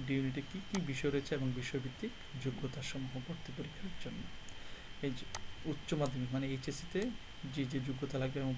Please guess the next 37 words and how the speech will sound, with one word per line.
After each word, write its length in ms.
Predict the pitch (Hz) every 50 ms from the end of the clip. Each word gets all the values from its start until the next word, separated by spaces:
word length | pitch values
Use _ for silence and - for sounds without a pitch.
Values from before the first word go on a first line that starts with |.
| - -
ভর্তি 280 | 143 143 - - 196 175
পরীক্ষায় 600 | 185 180 185 180 175 170 175 175 175 180 180 185 180 - - -
এমসিকিউ 440 | 131 131 131 - 147 135 - 151 139
সংশ্লিষ্ট 500 | - - 135 131 - 151 139 131 - 147
বিষয় 320 | 127 131 131 - 165 160 165 170 - - - - - - - - - -
ও 40 | 135
বিষয়সমূহের 560 | 131 135 131 - 175 170 185 180 175 175 156
নিম্নরূপ 480 | 147 151 156 165 170 175 180 180 185 180 - - - - - - - - 139
ন্যূনতম 360 | 143 147 147 139 147 135 139
নম্বর 280 | 131 123 127 143 208 220 - -
পেতে 200 | - 131 - -
হবে। 200 | 117 107 101 - - - - -
দেখো 180 | 175 170 - 156
উদ্ভিদ 360 | 147 143 139 135 175 185 175 165
বিজ্ঞান 320 | 160 143 131 139 135 127
বিভাগ, 280 | 123 127 120 143 165 214 - - - - - - - - - -
এই 80 | 156 165
বিভাগে 440 | 180 170 165 160 165 165 156 160
ভর্তির 340 | 147 139 139 135 - 156 143 143
জন্য 160 | 147 147 139
অবশ্যই 380 | 127 127 143 180 175 - - 175
তোমার 220 | 170 160 156 143
এইচএসসি 300 | 139 127 127 - - 135 127 -
তে 80 | 135
এ 60 | 127 123
মাইনাস 280 | 123 123 131 127 -
থাকতে 400 | - - 127 131 - - 220 233 233 - -
হবে। 220 | 135 120 - 135 131 - - - - - - - - - - - -
অ্যাডমিশনের 560 | 139 135 127 123 135 131 - 143 139 135 127
রিকোয়ারমেন্ট 520 | 127 123 - - 131 127 127 131 127 131
নেই, 160 | 170 233 247 180
অবশ্যই 260 | 143 139 135 - 139
তোমাকে 280 | 143 139 131 131 143
এটা 140 | 139 131 151
কিন্তু 200 | 151 156 156 -
অ্যাভারেজে 400 | 151 139 131 135 131 127 131 135 -
পাস 160 | - 143 175